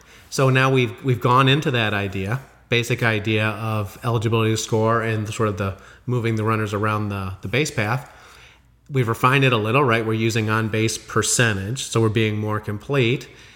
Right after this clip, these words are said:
Uh, we're using slugging rather than home runs, again, to be more complete.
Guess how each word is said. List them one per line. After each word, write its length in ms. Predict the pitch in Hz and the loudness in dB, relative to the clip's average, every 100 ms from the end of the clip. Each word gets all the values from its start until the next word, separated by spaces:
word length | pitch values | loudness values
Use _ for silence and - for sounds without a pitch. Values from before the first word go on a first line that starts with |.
| - _ | -20 _
Uh, 180 | 107 101 | -6 -2
we're 80 | 110 | 0
using 320 | 113 107 110 | 0 0 -2
slugging 480 | - - 113 110 110 | -2 0 0 2 0
rather 200 | 107 107 | -2 0
than 140 | 107 107 | -2 -2
home 260 | 110 110 110 | -2 0 0
runs, 200 | 123 123 | 0 -2
again, 300 | 107 110 110 | -2 -2 -2
to 280 | - 107 101 - _ - | -2 -2 -2 -8 _ -8
be 300 | 104 101 - _ 107 | -6 -6 -10 _ -8
more 260 | 107 98 - | -4 -4 -4
complete. 340 | 110 107 - | -4 -2 -2